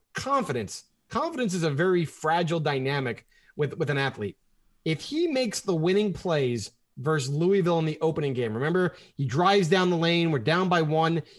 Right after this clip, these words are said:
he gets his dunk blocked, we possibly win that game. Instead, he misses it. He also gets a chance to redeem himself and gets fouled shooting three free throws,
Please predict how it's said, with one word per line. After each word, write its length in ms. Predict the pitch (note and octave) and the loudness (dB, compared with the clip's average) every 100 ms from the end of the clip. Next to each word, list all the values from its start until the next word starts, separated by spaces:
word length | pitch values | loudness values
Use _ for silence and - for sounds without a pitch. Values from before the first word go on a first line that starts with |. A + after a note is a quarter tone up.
| - | -8
he 80 | D3 | -2
gets 200 | D#3+ - | -2 -2
his 140 | B2 | -6
dunk 360 | G#2 E3+ F#3 - | 0 0 0 -2
blocked, 480 | D#3 D#3+ E3 D#3+ - _ _ _ _ _ - | -2 2 0 -2 -14 _ _ _ _ _ -8
we 80 | C3 | 0
possibly 320 | E3+ D#3+ E3 | 2 2 2
win 180 | D#3 D#3 | 2 2
that 160 | C#3 | 0
game. 260 | C#3 B2 F2+ _ _ _ _ - | 0 -2 -4 _ _ _ _ -8
Instead, 420 | C#3+ - F#3+ G3 | -6 0 2 2
he 120 | F3+ D#3+ | 2 2
misses 300 | F3 E3+ F#3 | 0 2 2
it. 220 | G3 - - _ | 0 -2 -20 _
He 140 | E3+ | 0
also 240 | A#3 D4 A#3 | 2 4 2
gets 160 | F#3 | 2
a 40 | E3 | 2
chance 280 | F#3+ G3 F#3+ | 2 2 2
to 80 | |
redeem 320 | D#3+ D3+ G#3+ B3+ | -2 0 0 0
himself 500 | D3 - C3+ D3 - _ _ - | 0 -2 -4 -4 -10 _ _ -4
and 140 | D#3 | -2
gets 200 | D#3 C#3 | 0 -4
fouled 400 | - G3+ G#3+ G3+ | -2 0 2 2
shooting 320 | - G3 F3 | 0 0 0
three 320 | C#3+ F3 A3 B3 | -2 -2 -2 -2
free 240 | - A#3 | -2 -2
throws, 480 | G3+ D3 C3+ C3+ | 0 0 0 -2